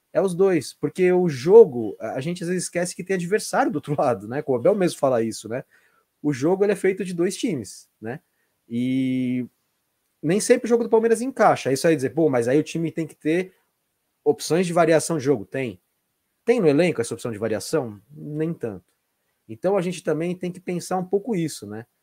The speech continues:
Aí vamos culpar a diretoria? Não sei. É, tava lendo agora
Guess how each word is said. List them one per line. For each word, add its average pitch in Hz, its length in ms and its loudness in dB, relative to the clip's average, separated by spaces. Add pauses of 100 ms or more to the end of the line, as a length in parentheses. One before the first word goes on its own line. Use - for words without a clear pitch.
(160)
Aí 180 180 2
vamos 208 220 2
culpar 175 320 4
a - 20 0
diretoria? 147 720 0 (1040)
Não 131 80 -8
sei. 139 340 2 (540)
É, 113 240 -2
tava 135 260 0
lendo 156 220 4
agora 143 480 4